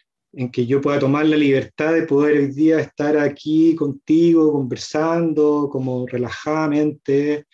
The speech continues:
eh, de alguna manera para que esto sea un aporte para otros también. Eh, sin duda, eh,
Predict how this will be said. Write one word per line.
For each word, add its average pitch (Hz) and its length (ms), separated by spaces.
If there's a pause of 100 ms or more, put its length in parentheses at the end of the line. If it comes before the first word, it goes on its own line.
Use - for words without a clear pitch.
(420)
eh, 117 600 (420)
de 127 80
alguna 131 280
manera 131 320
para 123 180
que 127 120
esto 127 260
sea 131 280
un 127 100
aporte 131 380
para 117 180
otros 127 260
también. 139 600 (1040)
Eh, 117 600 (640)
sin 135 280
duda, 165 720
eh, 123 800